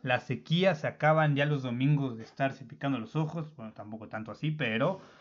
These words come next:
eh, pues, en cuarentena no había mucho, no había mucho que ver. Había solamente,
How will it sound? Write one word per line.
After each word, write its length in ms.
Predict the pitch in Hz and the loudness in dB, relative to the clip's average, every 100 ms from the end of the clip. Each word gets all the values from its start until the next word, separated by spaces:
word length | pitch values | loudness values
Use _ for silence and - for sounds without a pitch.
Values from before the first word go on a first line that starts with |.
| - - _ | -20 -20 _
eh, 380 | 117 120 120 120 113 | -4 -2 0 -2 -4
pues, 160 | - | -6
en 100 | 123 | 0
cuarentena 400 | 123 127 131 151 | 2 2 4 4
no 80 | 147 | 6
había 160 | 139 139 | 4 4
mucho, 520 | 139 135 127 110 - _ _ | 2 0 -4 -6 -10 _ _
no 80 | 131 | 0
había 180 | 135 135 | 2 4
mucho 280 | 131 117 113 | 2 -2 -8
que 100 | 113 | -4
ver. 360 | 151 196 160 - | -2 -2 -6 -10
Había 200 | 117 117 | -8 -8
solamente, 680 | 127 113 113 110 107 104 | -6 -6 -6 -8 -12 -14